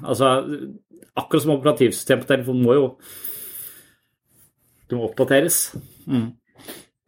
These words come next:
Ja, for hvis man har hatt det veldig bra og sånn opp igjennom, så, så har man jo kanskje et litt sånn kjedelig museum. Mens hvis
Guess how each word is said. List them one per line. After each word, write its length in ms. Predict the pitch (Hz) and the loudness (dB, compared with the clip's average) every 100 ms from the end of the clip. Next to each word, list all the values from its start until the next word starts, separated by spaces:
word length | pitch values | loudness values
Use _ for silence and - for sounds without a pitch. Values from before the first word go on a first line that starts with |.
| - - _ _ - - - _ _ _ - - 120 | -20 -20 _ _ -20 -20 -20 _ _ _ -20 -14 -2
Ja, 100 | 120 | 0
for 140 | 165 | 2
hvis 140 | 151 - | -2 0
man 120 | 165 135 | 0 2
har 200 | 135 127 | 2 2
hatt 100 | 120 | 2
det 80 | 151 | 4
veldig 220 | 123 101 113 | 4 4 4
bra 180 | 101 98 104 117 | 4 2 2 4
og 500 | 113 113 113 117 - - _ | 4 2 0 -4 -10 -18 _
sånn 200 | 120 127 | -4 -2
opp 140 | 110 - | 0 2
igjennom, 340 | 107 107 143 | 2 4 2
så, 200 | 143 135 123 120 123 - | 2 4 4 4 2 -2
så 180 | - 117 | 0 4
har 160 | 110 | 4
man 140 | 110 151 | 4 2
jo 60 | 156 | 2
kanskje 300 | 113 - 120 | 0 0 2
et 60 | |
litt 180 | 117 120 | 2 2
sånn 180 | 117 123 | 0 0
kjedelig 540 | - - 117 90 95 110 | -2 2 2 2 0 0
museum. 380 | 117 - 127 180 143 - _ _ _ _ _ _ _ _ _ _ _ _ _ _ 587 554 _ _ 139 | 0 2 4 4 -2 -10 _ _ _ _ _ _ _ _ _ _ _ _ _ _ -20 -20 _ _ 0
Mens 240 | 131 127 | 2 2
hvis 160 | 143 131 | 0 0